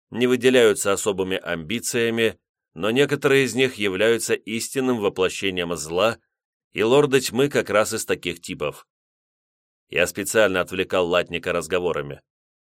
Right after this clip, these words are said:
Пашка тем временем подполз к Фёдорову и шёпотом начал ему что-то втолковывать.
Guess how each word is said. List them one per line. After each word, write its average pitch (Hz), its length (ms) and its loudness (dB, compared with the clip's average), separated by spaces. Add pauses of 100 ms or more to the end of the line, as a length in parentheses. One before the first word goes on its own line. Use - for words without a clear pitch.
(320)
Пашка 92 340 0
тем 110 160 -2
временем 107 520 0 (220)
подполз - 480 0
к - 80 -10
Фёдорову 104 640 2 (300)
и 76 140 -4
шёпотом 120 580 0
начал 101 340 0
ему 90 220 -2
что-то 85 320 -2
втолковывать. 78 840 -4